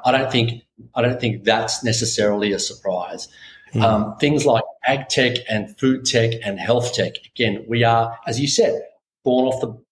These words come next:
Speaker 1: born off the sheep's back. But what that means is that we understand the agricultural, the food production process, um, better than many of our, for example, Asian counterparts who simply don't have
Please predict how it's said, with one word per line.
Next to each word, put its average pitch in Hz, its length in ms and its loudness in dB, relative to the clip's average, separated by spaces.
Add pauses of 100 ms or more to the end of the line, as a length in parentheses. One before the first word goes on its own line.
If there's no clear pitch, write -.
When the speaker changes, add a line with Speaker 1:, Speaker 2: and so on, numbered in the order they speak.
(300)
Speaker 1:
born 135 180 4
off 117 160 0
the 120 80 0
sheep's 117 380 0
back. 127 340 -2
But 120 120 -6
what 185 160 0
that 208 180 0
means 131 420 2
is 117 140 2
that 117 160 0
we 113 100 0
understand 117 880 0 (260)
the 120 140 2
agricultural, 120 760 0
the 113 100 -2
food 113 340 0
production 110 640 0 (240)
process, 127 680 2 (220)
um, 107 380 0 (340)
better 123 560 2
than 110 400 0
many 113 440 0
of 110 260 -2
our, 107 200 2
for 123 180 -6
example, 113 520 0
Asian 117 320 2
counterparts 104 600 -2
who 104 80 -8
simply 117 340 0
don't 104 220 0
have 104 260 -2